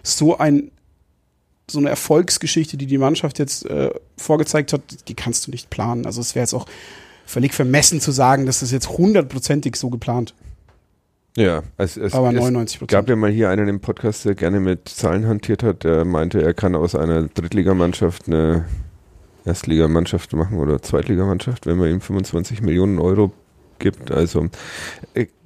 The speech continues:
Speaker 2: Grüße und, aber, also, ja, was war denn, was,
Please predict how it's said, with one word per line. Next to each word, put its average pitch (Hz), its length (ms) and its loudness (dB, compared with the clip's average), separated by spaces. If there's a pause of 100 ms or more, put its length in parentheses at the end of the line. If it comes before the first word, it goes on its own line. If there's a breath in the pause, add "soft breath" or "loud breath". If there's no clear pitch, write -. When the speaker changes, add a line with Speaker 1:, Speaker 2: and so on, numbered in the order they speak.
Speaker 2:
Grüße 151 540 2
und, 120 260 0
aber, 117 380 4 (200)
also, 117 460 0
ja, 107 260 2
was 107 160 0
war 113 140 2
denn, 101 160 0
was, 113 440 -2